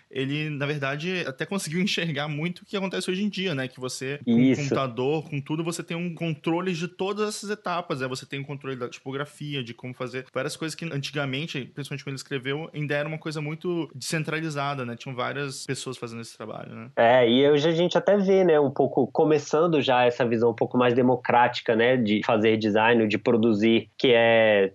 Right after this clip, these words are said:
Speaker 2: você vê, tem a, essas feiras de impresso, feiras de gráfico no mundo todo, né? Tem Nova York tem a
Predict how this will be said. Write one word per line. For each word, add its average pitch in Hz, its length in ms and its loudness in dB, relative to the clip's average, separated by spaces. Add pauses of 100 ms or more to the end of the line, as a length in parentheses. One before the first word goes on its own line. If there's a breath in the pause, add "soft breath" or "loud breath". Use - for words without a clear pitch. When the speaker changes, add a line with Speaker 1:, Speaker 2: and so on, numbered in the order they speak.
Speaker 2:
você - 140 0
vê, 110 420 2
tem 123 220 4
a, 117 240 4
essas 120 380 0
feiras 135 360 2
de 113 380 2
impresso, 120 540 2
feiras 117 220 2
de 117 80 2
gráfico 113 500 2
no 110 60 2
mundo 139 260 2
todo, 123 380 4
né? 110 200 4
Tem 113 360 2 (340 loud breath)
Nova 110 260 4
York 110 400 2
tem 113 220 4
a 101 440 2